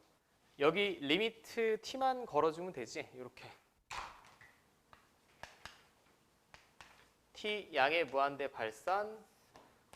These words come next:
T분의 요거. 자, 그럼 무한대분의 무한대꼴의 극한이니까 그대로 최고차의 개수의 B 읽어내시면 되고 사 번이죠. 사 번 십.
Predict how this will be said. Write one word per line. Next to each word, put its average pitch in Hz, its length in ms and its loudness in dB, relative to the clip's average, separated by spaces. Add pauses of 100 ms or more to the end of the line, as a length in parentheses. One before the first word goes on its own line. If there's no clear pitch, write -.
(380)
T분의 196 760 0 (280)
요거. 147 360 2 (840)
자, 147 100 0
그럼 143 220 -2
무한대분의 185 640 4
무한대꼴의 160 600 0
극한이니까 156 640 -8
그대로 180 320 -2
최고차의 226 520 -2
개수의 151 440 -2
B 165 260 -4
읽어내시면 143 580 -4
되고 120 160 -10
사 170 200 0
번이죠. 139 300 -6
사 143 180 -12
번 117 180 -10
십. - 280 -8